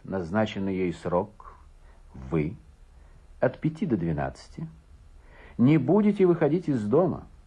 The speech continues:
не будете никого принимать и ни с кем не будете говорить.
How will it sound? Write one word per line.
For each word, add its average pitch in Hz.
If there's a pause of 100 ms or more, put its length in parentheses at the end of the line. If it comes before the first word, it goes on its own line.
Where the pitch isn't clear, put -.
(460)
не 123
будете 196
никого 175
принимать 147
и 165
ни 147
с -
кем 185
не 175
будете 160
говорить. 113